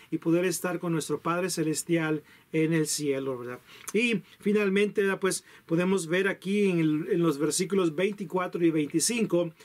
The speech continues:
cómo Jesús es aquel que conoce todas las cosas. Que conoce todas las cosas, dice el texto, pero Jesús mismo no se fiaba de ellos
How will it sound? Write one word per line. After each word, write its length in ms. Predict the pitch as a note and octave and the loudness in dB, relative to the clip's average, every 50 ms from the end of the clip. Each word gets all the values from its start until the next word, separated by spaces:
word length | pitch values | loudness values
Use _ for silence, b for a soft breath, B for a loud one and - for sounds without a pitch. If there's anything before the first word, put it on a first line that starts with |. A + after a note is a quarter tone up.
| B B B B | B B B B
cómo 300 | - F3+ G3 G#3 A3 G#3 | -2 0 0 2 0 0
Jesús 800 | - - F3+ E3 - - - C4+ C4+ A#3 G#3+ G3 G3+ G3 - - B B B B B | 0 0 0 0 0 0 0 0 2 2 2 2 2 0 -2 -8 B B B B B
es 200 | G3 G#3 G3+ A3 | 0 0 0 0
aquel 440 | G#3 F3+ - G3+ G3+ G#3+ A3 G#3 - | -4 -2 0 0 0 0 0 -2 -2
que 200 | G#3 F#3+ E3+ - | -2 -2 -2 -2
conoce 840 | - F3 E3+ E3 E3+ F#3 G3+ G#3+ G#3 - - G#3+ G#3 G3+ G3+ F#3+ | -2 0 0 2 2 2 2 0 0 0 0 2 2 2 2 0
todas 440 | F#3+ - - G3 G#3+ G#3 G#3+ G3+ F3+ | -2 -2 0 0 0 0 0 -2 -2
las 220 | E3+ D#3 C#3+ - | -2 -2 -4 -4
cosas. 560 | - E3+ D3+ C#3 - - - C3 B2+ - - B B B B B B B B | -4 -2 -2 -2 -2 -6 -8 -8 -10 -12 -14 B B B B B B B B
Que 60 | - | -6
conoce 560 | - E3+ D#3 E3 F#3 G3+ G3 - F#3+ F#3 E3+ - _ - | -4 -2 0 0 2 0 0 0 0 -2 -2 -6 _ 0
todas 600 | G#3 G#3 A3 G#3 E3 F3+ E3 D#3 D#3 D3 - - | 2 2 2 2 0 -2 -4 -4 -4 -6 -6 -4
las 360 | F#3+ D#3+ D#3+ D#3 D#3 C#3+ - | -2 0 0 0 -2 -4 -6
cosas, 580 | - - E3 D#3 D3 - - C#3 C3 - - B B B B B B B | -6 -4 -2 -2 -2 -4 -6 -6 -6 -6 -8 B B B B B B B
dice 240 | E3+ E3+ - F3 | 0 2 2 2
el 120 | E3+ D#3 - | 0 0 0
texto, 480 | - F3+ F#3 E3+ - - A3 G#3+ G#3 G3+ B B B B B | 0 -2 -2 -2 -2 0 0 -2 -2 -4 B B B B B
pero 220 | - A3+ A#3 A3 | -2 0 0 0
Jesús 400 | G#3+ A3+ G#3 - B3+ B3+ A#3+ G#3+ | 0 0 -2 0 -2 -2 -2 -2
mismo 480 | A3 A#3+ C4 D4 C4+ - G#3+ F#3 E3+ E3 | 0 2 4 4 4 4 2 2 4 4
no 220 | E3+ F#3+ G#3+ A3+ | 4 2 2 0
se 220 | G#3 - A3+ G3+ E3+ | 0 0 0 0 -2
fiaba 640 | - - G3 G3 G#3 A3 A#3+ A#3+ G#3 F3 D#3+ D#3+ | -4 -2 0 0 0 2 0 0 0 0 0 0
de 220 | D#3+ E3+ E3 E3 F#3+ | 2 2 4 4 4
ellos 420 | F#3+ F#3 E3 D3+ D3+ D3+ - - | 2 4 4 2 2 0 -2 -8